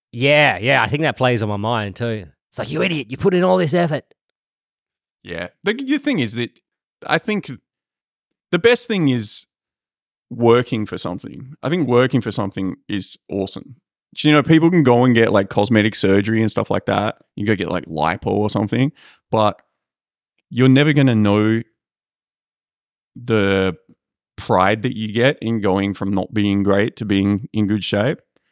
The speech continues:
Speaker 2: And, like, that would, I think psychologically, it's probably the most important part of that because you're like, "Oh, everything is on an upswing right now.
Speaker 1: Mm.
Speaker 2: Everything is good." You know, even if shit's falling apart, like, if you are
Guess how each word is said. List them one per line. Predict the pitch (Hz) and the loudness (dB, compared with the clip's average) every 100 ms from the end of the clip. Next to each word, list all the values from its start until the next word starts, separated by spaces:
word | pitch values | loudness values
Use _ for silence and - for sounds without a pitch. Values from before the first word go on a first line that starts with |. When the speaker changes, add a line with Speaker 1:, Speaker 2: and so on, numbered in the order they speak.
| _ _ _ _ - | _ _ _ _ -2
Speaker 2:
And, | 101 | 2
like, | 98 95 | 2 0
that | 117 98 | 0 0
would, | 107 107 98 | 0 -4 -4
I | 98 | -4
think | - 113 - - | -2 -2 -4 -6
psychologically, | - 107 104 101 101 113 - 104 98 92 226 _ - | 0 0 2 2 2 0 -4 -2 -2 -4 -8 _ -6
it's | 110 - - - | -6 -6 -12 -14
probably | - 117 110 107 | -2 0 2 0
the | 98 | 0
most | 101 98 | 0 0
important | 98 90 101 95 98 | -2 -4 -6 -6 -6
part | 87 92 104 | -2 0 0
of | |
that | 113 120 170 _ _ _ _ | 0 -2 -2 _ _ _ _
because | 110 113 | -6 -4
you're | 104 101 | 0 0
like, | 92 - - | 0 -2 -4
"Oh, | 110 98 - | 0 0 2
everything | 110 107 101 107 | 0 2 -2 -4
is | 101 | -6
on | 104 98 | -6 -6
an | 95 | -6
upswing | 98 - 104 | -8 -10 -10
right | 98 95 | -8 -10
now. | - - - - | -10 -14 -14 -10
Speaker 1:
Mm. | 117 120 120 104 | -2 0 0 0
Speaker 2:
Everything | 92 107 107 101 | 0 0 -2 -4
is | 95 | -4
good." | - 92 90 - - | -4 -4 -4 -10 -4
You | 120 | 0
know, | 117 | 2
even | 127 143 143 | 4 2 2
if | 127 | 0
shit's | - 120 - | -4 -8 -6
falling | - 107 101 | -4 -4 -4
apart, | 98 113 110 95 | -2 0 0 0
like, | 95 107 | -4 -6
if | 98 | -6
you | 110 107 | -2 2
are | 98 98 95 | 2 0 -2